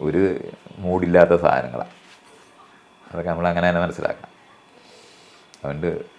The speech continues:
വളരെ ഇൻഡിവിജ്വലിസ്റ്റിക് ആയിട്ട് ഉണ്ടാക്കുന്ന ആ അത്തരത്തിലുള്ള ആശയങ്ങൾ മാത്രമൊന്നുമല്ല. ധാരാളം എന്ന് പറഞ്ഞാൽ സോഷ്യലായിട്ടുള്ള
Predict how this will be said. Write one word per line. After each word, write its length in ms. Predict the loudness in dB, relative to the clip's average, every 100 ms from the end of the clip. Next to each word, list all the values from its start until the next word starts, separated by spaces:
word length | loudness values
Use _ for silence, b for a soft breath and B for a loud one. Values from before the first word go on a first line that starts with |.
| -12
വളരെ 240 | -6 2 4 4
ഇൻഡിവിജ്വലിസ്റ്റിക് 640 | 2 0 0 0 0 4 6
ആയിട്ട് 340 | 6 2 -4 -6 -6
ഉണ്ടാക്കുന്ന 580 | 0 2 2 0 -6 -4 -4 -2
ആ 20 | 0 2
അത്തരത്തിലുള്ള 460 | 0 -2 -2 0 0 0
ആശയങ്ങൾ 380 | 0 0 0 0 0
മാത്രമൊന്നുമല്ല. 560 | -2 -2 -4 -4 -6 -8 -10 _ b b b b b b b b b _ -20 -2
ധാരാളം 480 | 0 4 4 4 2 -6 -20 -10
എന്ന് 120 | -8
പറഞ്ഞാൽ 200 | -6 -8 -12 -18 -20 -20 -20 -20 -6
സോഷ്യലായിട്ടുള്ള 720 | 0 2 6 6 6 4 0